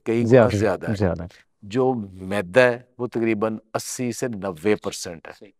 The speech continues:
Speaker 1: जो चावल है, वो भी अस्सी से नब्बे परसेंट है। शु-, वो ग्लूकोज है सारा, जिसमें जा कन्वर्ट होता है। तो यहाँ ये कि लोगों को यही नहीं अंदाज़ा,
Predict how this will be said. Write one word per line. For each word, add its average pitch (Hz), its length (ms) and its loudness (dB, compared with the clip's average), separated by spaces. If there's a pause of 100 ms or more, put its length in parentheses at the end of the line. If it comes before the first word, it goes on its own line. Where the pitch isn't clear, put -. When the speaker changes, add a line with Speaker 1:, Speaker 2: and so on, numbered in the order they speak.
(560)
Speaker 1:
जो 123 80 -2
चावल 123 600 4
है, 135 80 2
वो 120 180 -2
भी 123 160 -6 (100)
अस्सी 123 300 -8
से 117 160 -6
नब्बे 87 340 -8
परसेंट 92 460 -8
है। 101 120 -8 (220)
शु-, - 320 -4
वो 98 140 -6
ग्लूकोज 98 500 -2
है 82 100 -8
सारा, - 300 -10 (140)
जिसमें 98 320 -6
जा 92 160 -4
कन्वर्ट 85 420 -8
होता 80 240 -8
है। - 60 -12 (1400)
तो 135 80 -4
यहाँ 123 440 4
ये 147 220 6
कि 151 260 -2 (160)
लोगों 107 380 -2
को 135 240 0
यही 98 420 -2
नहीं 135 180 0
अंदाज़ा, 76 480 -4